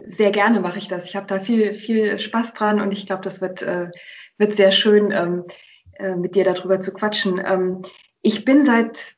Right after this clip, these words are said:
ja, zwei Jahren und drei Monaten bei Bookbeat.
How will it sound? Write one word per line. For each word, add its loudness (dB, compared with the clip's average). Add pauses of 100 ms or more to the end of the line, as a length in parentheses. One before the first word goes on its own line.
(100)
ja, -2 (180)
zwei 0
Jahren 4
und -4 (220)
drei 2
Monaten 0
bei -4
Bookbeat. -2